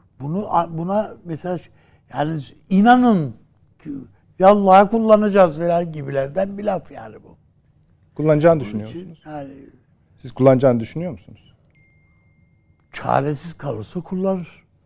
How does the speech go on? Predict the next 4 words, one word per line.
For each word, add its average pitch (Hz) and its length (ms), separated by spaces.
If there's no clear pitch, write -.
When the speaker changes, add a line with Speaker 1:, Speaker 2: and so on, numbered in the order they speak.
Speaker 2:
Peki. - 140
Şimdi 117 280
yine 127 120
hatırlayacaksınız, 131 800